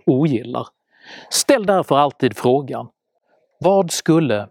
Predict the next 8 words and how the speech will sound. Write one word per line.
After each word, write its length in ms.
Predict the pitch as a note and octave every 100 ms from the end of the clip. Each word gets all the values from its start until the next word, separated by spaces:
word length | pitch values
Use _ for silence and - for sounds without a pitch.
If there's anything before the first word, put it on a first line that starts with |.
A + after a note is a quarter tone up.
| -
min 320 | C3 A#2 G#2
värsta 500 | G2+ C3 - - B2
fiende 760 | - C3+ C3 E3+ A2+ C3 C3+ - -
göra 500 | C3+ C3 B2 G#2 -
med 120 | B2+
den 180 | B2 A#2
politiserade 920 | - C3 A#2+ A#2+ - D3+ A#2+ A#2 A#2
makt 320 | B2 A2+ -